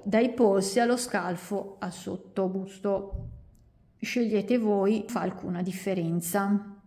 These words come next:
La prossima volta vedremo come fare il bordo invece del collo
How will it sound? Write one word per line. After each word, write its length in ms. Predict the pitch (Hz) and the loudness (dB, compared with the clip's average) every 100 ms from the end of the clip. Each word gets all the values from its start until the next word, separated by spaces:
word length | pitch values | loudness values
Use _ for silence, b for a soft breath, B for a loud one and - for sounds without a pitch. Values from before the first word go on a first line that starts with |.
| _ _ _ _ _ _ _ _ _ _ _ _ _ _ _ - - b b b b b b _ _ - | _ _ _ _ _ _ _ _ _ _ _ _ _ _ _ -20 -20 b b b b b b _ _ 4
La 140 | 233 233 | 6 10
prossima 480 | 240 233 - 285 | 8 8 6 8
volta 480 | 339 233 226 220 320 | 12 12 12 10 8
vedremo 560 | 349 247 196 190 226 233 | 10 8 8 8 6 6
come 240 | 247 254 | 6 6
fare 520 | - 202 190 196 220 - | 6 4 4 4 0 0
il 140 | 262 | 0
bordo 680 | 214 196 185 196 208 240 240 | 4 4 4 4 4 4 4
invece 460 | 254 233 170 - 208 | 4 4 2 0 0
del 200 | 202 208 | 0 0
collo 840 | 185 185 190 196 202 202 - | -4 -2 0 2 2 2 -4